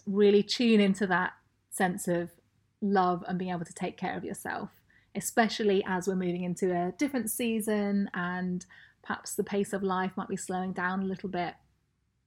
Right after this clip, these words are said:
It's a really good time to be kinder to yourself and to up the self-care, I think. And just on a side note,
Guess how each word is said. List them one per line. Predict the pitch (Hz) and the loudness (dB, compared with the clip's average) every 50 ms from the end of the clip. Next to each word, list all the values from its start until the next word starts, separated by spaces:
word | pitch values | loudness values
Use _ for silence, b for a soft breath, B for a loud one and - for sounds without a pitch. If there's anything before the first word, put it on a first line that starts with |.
| _ _ _ _ _ - | _ _ _ _ _ -6
It's | 220 196 208 - | -6 -4 -2 -2
a | 196 | 2
really | 185 208 208 202 202 | 4 6 6 6 6
good | 196 - 190 175 170 165 - _ - | 4 4 2 2 2 0 -2 _ -18
time | - - - 175 170 170 165 165 165 - - | -12 -6 -4 -2 -2 -2 -2 -4 -4 -6 -4
to | - - - - 185 185 - b b b b b b b b b b _ - | -4 -4 -2 -2 -4 -6 -8 b b b b b b b b b b _ 0
be | 220 214 208 208 208 202 208 | 2 4 4 4 4 2 -2
kinder | - - 190 185 180 180 175 | -4 -4 -2 0 0 -2 -2
to | - - 185 | -2 -2 -4
yourself | 170 - - 185 180 170 165 - - | -4 -2 -2 0 0 0 -2 -4 -4
and | 185 175 170 - | -4 -4 -4 -2
to | - 196 175 - - | -4 -4 -4 0 0
up | 226 - - - | 0 0 0 -4
the | 196 | -6
self-care, | - - 185 175 165 - - - - 196 - - 190 | -4 -2 -4 -4 -4 -6 -8 -8 -6 -4 -4 -4 -6
I | 185 | -8
think. | - - 202 - - - - - - _ _ _ _ _ _ _ _ _ _ _ _ _ _ _ _ _ _ _ _ _ _ _ _ _ _ _ _ _ _ _ _ _ - | -8 -8 -10 -10 -10 -12 -16 -20 -20 _ _ _ _ _ _ _ _ _ _ _ _ _ _ _ _ _ _ _ _ _ _ _ _ _ _ _ _ _ _ _ _ _ -2
And | 220 208 | 0 2
just | 302 320 311 - | 2 0 -2 -2
on | 392 349 | -4 -4
a | 294 | -4
side | - - 302 294 302 302 302 | -4 -4 -4 -2 -2 -2 -2
note, | 202 180 202 190 185 180 - | -4 -6 -4 -4 -6 -6 -8